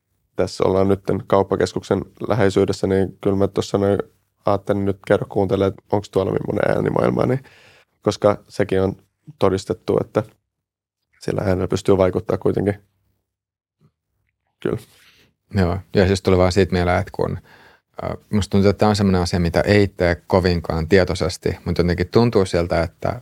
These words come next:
Speaker 2: nyt kun on podi tehnyt viisi vuotta, niin
Speaker 1: Mm.
Speaker 2: melkein kaikki keskustelut, mitä ihmisten kanssa käy, niin vaikka se ei olisi tietoista, niin kuitenkin on,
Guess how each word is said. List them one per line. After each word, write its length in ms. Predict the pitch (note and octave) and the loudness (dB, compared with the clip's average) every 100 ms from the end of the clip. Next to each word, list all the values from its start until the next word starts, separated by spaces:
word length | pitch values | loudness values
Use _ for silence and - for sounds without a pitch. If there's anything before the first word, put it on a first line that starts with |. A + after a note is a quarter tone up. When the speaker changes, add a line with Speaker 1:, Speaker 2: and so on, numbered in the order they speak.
| - | -4
Speaker 2:
nyt 180 | F2+ - | -4 0
kun 180 | E2 | 0
on 160 | E2+ E2 - _ _ | 2 -2 -8 _ _
podi 380 | - F2+ E2+ E2 - _ _ _ _ - | 0 2 2 0 -4 _ _ _ _ -2
tehnyt 260 | F2 E2+ | 0 2
viisi 240 | F#2+ F#2+ - | 4 4 2
vuotta, 360 | E2 - F2 - | -4 -4 -6 -2
niin 120 | F#2 | 0
Speaker 1:
Mm. 60 | F#2+ | 4
Speaker 2:
melkein 480 | G2+ G2 G2 F#2 - | 4 4 2 0 0
kaikki 460 | - B2 C3 - G2 | 2 2 0 -8 -2
keskustelut, 840 | G2 F#2+ - - - E2 E2+ - | 2 2 0 -6 -4 -2 -4 -4
mitä 180 | F2 F2 | 2 4
ihmisten 420 | F2 G2 - F2+ | 4 2 0 -4
kanssa 220 | - - | -4 -4
käy, 220 | G2 - - - | -2 0 0 0
niin 220 | F#2+ E2+ - - - - - - G2+ | 0 0 -4 -18 -20 -20 -20 -2 2
vaikka 260 | A#2+ A#2+ | 2 0
se 100 | G2+ | 2
ei 100 | F2+ | 2
olisi 160 | F2 - | 2 0
tietoista, 440 | F2+ E2+ - - - - | -2 0 -4 -8 -10 -4
niin 80 | G2 | 2
kuitenkin 420 | G#2 G2+ - F#2+ | 4 2 2 2
on, 160 | F#2+ | 2